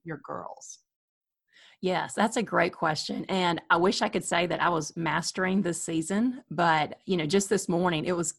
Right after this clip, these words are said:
Speaker 2: chaos in our home. And I, I just didn't feel good about how things ended as everybody left. And, um, I realized, I'm like, "Why am I so stressed?" And I think it's because little things that I don't normally worry as much about, like, okay, I'm really trying to make sure they get a great breakfast before they leave.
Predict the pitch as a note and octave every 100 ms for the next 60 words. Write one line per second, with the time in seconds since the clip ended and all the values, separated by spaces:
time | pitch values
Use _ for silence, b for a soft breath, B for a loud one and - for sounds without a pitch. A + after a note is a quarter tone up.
0 | - - E3+ E3+ C#3 D3 D#3 C#3+ C#3+ D3
1 | C#3 C3+ D#3 D#3 F3 E3 F3 E3+ F#3 G3
2 | G3 D#3+ E3+ E3 D3 - E3 E3+ D#3 D3
3 | D#3+ D#3+ D#3 D3+ D3+ D3 C#3+ - D#3+ F3
4 | F#3 F#3 F#3 B B B B B F3 F3
5 | D#3+ D#3+ D#3 D#3 D3 F3 E3+ E3+ D#3+ D#3+
6 | E3+ D#3+ E3 F#3 C4 A3+ G3+ F3 - -
7 | E3 E3+ - - D#3+ D3+ B B B F3+
8 | G3+ G3 - F#3+ G3 E3+ F3+ G#3 - E3+
9 | D#3+ D#3+ D#3 D#3+ E3+ - E3+ F3 E3 D#3
10 | D#3+ D#3+ D#3 - E3 E3 - D3 C#3+ C#3
11 | - D3+ C#3+ - b b - - E3 D#3
12 | F3 F3+ F3 F3 E3+ E3 - F3 D#3+ D#3
13 | D3 C#3+ D#3 - D#3+ D3 - D3+ - D3+
14 | D#3+ D#3 D3+ D3+ C3 -